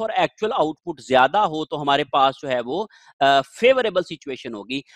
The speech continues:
अब इसका मतलब क्या है कि हम लोगों ने प्लान किया था जो तीन लाख रुपया वो पच्चीस हजार यूनिट के लिए या पचास हजार आवर्स के लिए किया था। जब हम प्रोडक्शन ज्यादा करेंगे तो हमने उन्हीं तीन लाख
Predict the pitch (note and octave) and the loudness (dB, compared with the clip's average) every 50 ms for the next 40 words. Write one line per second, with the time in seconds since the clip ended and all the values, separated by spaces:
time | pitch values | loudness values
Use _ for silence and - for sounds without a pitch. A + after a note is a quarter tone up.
0 | - - F3+ F#3 G3+ - - C#4 C4+ A#3+ A3 - G#3+ G3+ F#3 _ - B2+ G#2 F#2+ | -10 -8 -6 -6 -6 -4 -2 -2 0 0 -2 -2 -2 -6 -6 _ -6 -4 -4 -4
1 | F#2+ F2+ F2+ _ _ _ _ - G3+ F3+ F#3+ G3+ G#3+ A#3 B3 B3 G#3+ A#3 A#3+ A3 | -4 -6 -10 _ _ _ _ -8 -6 -2 -2 -2 -2 0 -2 -2 -2 -2 -4 -2
2 | G3+ F#3 F#3+ G3+ G#3 - _ _ _ - G#3 G3 G3 G3 G3+ G#3+ A3+ G#3 - G#3 | -2 0 -2 -2 -4 -8 _ _ _ -2 0 2 2 4 2 2 0 -2 -8 -6
3 | G#3+ G#3 G3+ G3+ G3 - G3 G3 G3 G3 G3 F3+ E3 _ _ _ - - G3+ G#3 | -2 2 2 2 2 2 0 -2 0 -2 -8 -10 -10 _ _ _ -12 -8 -6 -6
4 | G#3+ G#3+ G#3+ G3+ F#3+ F3+ F3+ F3+ F3+ - G3 E3+ G#3 G3+ G3+ G3+ G#3 G3+ _ - | -4 -4 0 2 4 4 4 2 2 -2 -10 -6 -2 0 0 0 -2 -4 _ -4
5 | G3 - - - A3 G3 - G#3 G3 F#3 E3+ F3 F#3 F#3 F3+ F#3 G3 G3 G3 F#3 | -4 -4 -4 -12 -10 -6 -4 -2 0 2 4 2 2 0 -2 -10 -10 -8 -8 -8
6 | - - F#3+ F3+ F#3 F#3 F#3 F#3 F#3+ F#3 F3+ - F#3+ - - F3+ E3 E3+ F3 F3+ | -6 -6 -8 -4 -2 -2 0 0 0 -2 -2 -4 -8 -4 0 2 4 4 4 2
7 | - F#3 F3+ E3+ D#3 D#3 D3+ D#3 D#3+ D#3 - - D#3+ D#3 D#3+ E3 D#3+ - - D#3+ | 0 -2 -2 0 2 4 4 4 4 2 2 2 2 4 4 2 0 -2 -6 -6
8 | C#3+ C3 B2 A#2+ A#2 - - G#2 G2 F#2 F2+ - - F2+ - _ _ _ _ - | -4 -4 -2 -4 -4 -4 -6 -8 -8 -8 -8 -10 -12 -14 -14 _ _ _ _ -2
9 | - F#3+ G#3+ A#3 A3 - A3 G#3+ G#3 - - - B3 A#3 F3+ F#3 F3+ E3+ E3+ G#3+ | 0 0 0 0 -2 -2 -2 -2 -2 -2 -4 -10 -10 -6 -2 0 2 2 4 2
10 | A3+ A#3 - A3 G#3 G3+ G3+ G#3 - - G3 G3 G#3 G#3+ A3+ - - A3 A3+ C4 | 2 2 0 -2 -2 -2 -2 -4 -4 -4 -4 -4 -4 -6 -10 -10 -10 -8 -6 -6
11 | C#4+ - _ - G#3+ G3+ G3+ G#3 G3+ G3 F#3+ F#3 F#3 | -6 -6 _ -14 -12 -10 -8 -4 -2 0 2 2 0